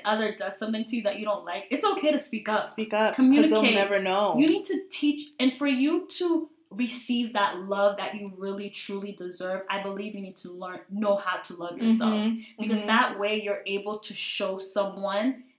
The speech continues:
Speaker 1: this is the way you deserve to be loved and how
Speaker 2: Mm-hmm.
Speaker 1: for you to be loved. How do you expect someone to love you
Speaker 2: If you don't know how
Speaker 1: if
Speaker 2: you
Speaker 1: you don't know
Speaker 2: yeah.
Speaker 1: how to love yourself?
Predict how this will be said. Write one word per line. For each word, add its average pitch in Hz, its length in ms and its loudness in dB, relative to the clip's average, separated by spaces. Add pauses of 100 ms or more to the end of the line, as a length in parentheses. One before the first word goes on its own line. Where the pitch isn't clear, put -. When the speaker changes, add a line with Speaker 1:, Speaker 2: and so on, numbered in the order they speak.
Speaker 1:
this 208 200 -6
is 214 100 -6
the 202 80 -2
way 190 240 -6
you 190 60 -8
deserve 180 380 -10
to - 80 -14
be 185 120 -14
loved 185 300 -2
and 220 160 4
how 214 240 0
Speaker 2:
Mm-hmm. 226 100 -6
Speaker 1:
for 180 140 -12
you - 100 -14
to - 120 -12
be 170 60 -12
loved. - 220 -8 (160)
How 262 160 6
do 339 80 6
you 349 80 4
expect 262 300 -2
someone 226 300 -2
to 202 60 -10
love 190 320 0
you 262 320 4
Speaker 2:
If - 140 -6
you 202 80 -4
don't 196 160 -2
know 202 120 -2
how 220 80 0
Speaker 1:
if 240 140 0
Speaker 2:
you 269 80 6
Speaker 1:
you - 60 4
don't 285 140 4
know 285 60 6
Speaker 2:
yeah. 277 120 4
Speaker 1:
how 285 80 4
to 285 80 4
love 285 260 2
yourself? 277 520 0